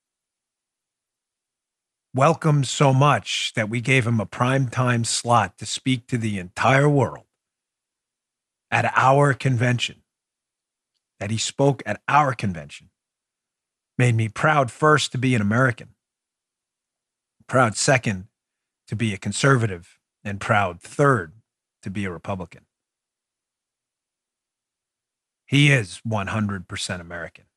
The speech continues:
Maximo is everything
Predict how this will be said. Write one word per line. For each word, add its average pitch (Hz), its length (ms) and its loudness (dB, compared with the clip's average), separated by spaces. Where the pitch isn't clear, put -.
Maximo 135 600 -2
is 107 160 -12
everything 127 680 -2